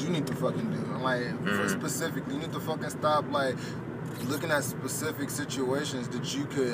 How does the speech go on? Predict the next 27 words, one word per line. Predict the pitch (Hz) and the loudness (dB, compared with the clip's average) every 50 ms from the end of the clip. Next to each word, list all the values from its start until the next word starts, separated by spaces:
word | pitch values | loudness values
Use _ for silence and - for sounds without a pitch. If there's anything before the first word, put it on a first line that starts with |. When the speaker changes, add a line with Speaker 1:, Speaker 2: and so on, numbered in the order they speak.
| - | 0
Speaker 1:
um, | 107 120 123 120 120 120 120 120 120 117 117 117 - 110 113 113 | 0 0 0 2 2 2 2 2 2 2 0 0 -2 -2 -2 -4
that | 120 120 - - | -2 -2 -2 0
you | 139 131 - - | 0 0 2 4
are | 120 135 151 151 135 | 6 8 8 8 6
good | 120 113 123 123 120 | 4 2 0 0 0
or | 120 117 | 0 0
whatever, | 117 120 117 117 113 110 117 | 0 -2 -2 -2 -2 -2 -4
and, | 113 117 120 120 117 117 120 | -2 -2 -2 -2 -2 -2 -2
and | 120 120 120 | -2 -2 -2
then | 123 123 120 117 120 | -2 -2 -2 -2 -2
look | 127 131 120 - - - - | -2 -4 -4 -4 -6 -4 -2
to, | 147 147 139 131 - - - - - - - | 0 0 0 0 0 -4 -6 -8 -8 -4 0
uh, | 131 131 131 123 120 113 110 - | 2 2 2 2 0 -2 -2 -2
uh, | 127 131 127 123 - - - - | 0 0 0 0 -2 -4 -4 -4
the | 131 | -4
greater, | - - 123 139 165 156 139 135 117 110 110 110 | -2 0 2 4 4 6 6 4 2 2 -2 -4
um, | 120 127 123 120 120 117 113 110 110 113 113 | -2 -2 -2 -2 -2 -2 -4 -4 -6 -6 -6
the | 117 110 | -6 -6
greater | - 123 135 151 151 143 135 123 113 - - - - - - - - - - - | -2 0 0 2 4 2 2 2 -2 -4 -6 -8 -8 -8 -8 -8 -8 -8 -8 -8
situation | - - 143 - - 139 131 131 131 117 113 120 | -6 -4 -4 -4 -2 -2 0 0 0 0 0 -2
or | 120 120 | -2 -2
the | 113 120 | -2 -2
greater | 110 101 127 139 139 139 | -2 -2 -2 0 0 0
fucking | 135 - - 139 131 - 135 127 120 110 - | -2 0 -2 -2 -2 -2 -4 -4 -4 -4 -4
picture | 135 139 135 - - 135 123 | -4 -4 -4 -4 -4 -2 -2
or | 120 | -2
whatever | 120 120 123 117 | 0 0 -2 -2